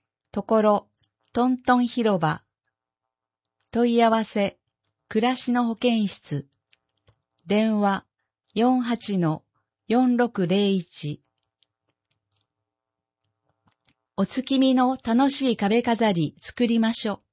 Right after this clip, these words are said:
時、九月九日水曜、十三時三十分から。ところ、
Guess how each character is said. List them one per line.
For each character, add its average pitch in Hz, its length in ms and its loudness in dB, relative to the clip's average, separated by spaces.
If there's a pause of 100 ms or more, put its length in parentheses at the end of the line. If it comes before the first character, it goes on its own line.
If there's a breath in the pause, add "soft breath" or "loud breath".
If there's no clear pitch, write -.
(1800)
時、 208 460 -4 (520)
九 262 160 -2
月 269 300 2
九 220 420 -2
日 214 160 -2
水 240 400 -2
曜、 208 300 0 (320)
十 247 240 -2
三 262 300 -2
時 190 120 -4
三 233 280 -4
十 233 180 -4
分 170 360 -6
か 156 160 -6
ら。 143 200 -6 (1200)
と 202 140 -4
こ 214 200 2
ろ、 202 240 -2